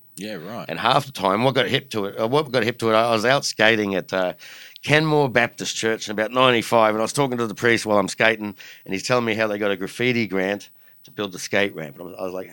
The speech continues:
Speaker 2: "What do you mean?" He said, "Well, we went for a grant for the ramp, but we didn't get it. So we went for a grant for graffiti, and we got it, but we built the ramp so people could build, paint
Speaker 1: So
Speaker 2: graffiti
Speaker 1: you
Speaker 2: on it."
Speaker 1: paint, yeah, yeah, yeah,
Speaker 2: Right? I'm
Speaker 1: right.
Speaker 2: like, "Hang on. So you wanna hang out with teenage kids, mainly boys,
Speaker 1: Fuck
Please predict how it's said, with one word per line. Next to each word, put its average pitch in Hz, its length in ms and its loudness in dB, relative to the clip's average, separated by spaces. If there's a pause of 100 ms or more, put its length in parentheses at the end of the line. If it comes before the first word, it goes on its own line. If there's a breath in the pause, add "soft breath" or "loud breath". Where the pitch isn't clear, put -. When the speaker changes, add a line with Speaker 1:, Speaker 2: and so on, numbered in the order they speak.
(100)
Speaker 2:
"What 110 100 -12
do 101 60 -6
you 90 60 -6
mean?" 87 260 -8 (280 loud breath)
He - 80 -16
said, 104 140 -10
"Well, 107 80 -8
we 107 80 -4
went 131 240 -4
for 110 100 -10
a 95 40 -8
grant 110 360 -6
for - 60 -20
the 87 80 -12
ramp, 104 260 -6
but 95 80 -18
we 87 100 -14
didn't 85 320 -12
get 104 140 -6
it. 85 100 -14
So 85 120 -18
we 82 60 -14
went 101 200 -10
for 92 120 -14
a 87 40 -10
grant 95 280 -4
for - 80 -18
graffiti, 87 640 -4 (1300 loud breath)
and 113 100 -2
we 110 120 -2
got 127 260 2
it, 104 120 -4
but 110 120 -4
we 110 180 -4
built 156 340 0
the 123 120 -4
ramp 123 240 2
so 117 120 -4
people 110 240 -2
could 98 200 -8
build, 113 260 2 (240)
paint 110 200 0
Speaker 1:
So - 20 -10 (220)
Speaker 2:
graffiti 127 140 4
Speaker 1:
you 95 80 4
Speaker 2:
on 90 100 2
it." - 20 -6
Speaker 1:
paint, 131 200 0
yeah, 143 120 0
yeah, 131 160 0
yeah, 123 140 -2
Speaker 2:
Right? 120 160 6
I'm 151 60 4
Speaker 1:
right. 147 60 4
Speaker 2:
like, 127 140 4
"Hang 147 180 0
on. 110 220 0
So 107 160 -6
you 127 180 -2
wanna 143 220 -2
hang 120 240 -2
out 113 180 2
with 95 180 -10
teenage 120 540 -4
kids, 85 400 -8
mainly 117 320 -4
boys, 92 540 -4
Speaker 1:
Fuck 73 580 0